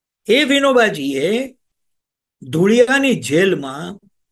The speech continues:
સત્યાગ્રહીઓના આગ્રહને માન આપીને ગીતા ઉપર પ્રવચનો આપ્યા, જેને ગીતા ઇનામથી મૂકવામાં આવ્યા.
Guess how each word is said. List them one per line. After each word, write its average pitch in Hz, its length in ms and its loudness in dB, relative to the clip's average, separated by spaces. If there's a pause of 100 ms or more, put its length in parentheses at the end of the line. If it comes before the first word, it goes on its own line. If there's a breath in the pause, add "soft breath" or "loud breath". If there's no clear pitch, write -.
(200)
સત્યાગ્રહીઓના 226 1300 0
આગ્રહને 202 680 -4
માન 220 360 0
આપીને 160 760 -6 (960)
ગીતા 233 280 0
ઉપર 247 440 0
પ્રવચનો 170 540 -4
આપ્યા, 139 440 -8 (1120)
જેને 185 240 -2
ગીતા 190 320 2
ઇનામથી 185 500 0
મૂકવામાં 151 520 -6
આવ્યા. 175 340 -4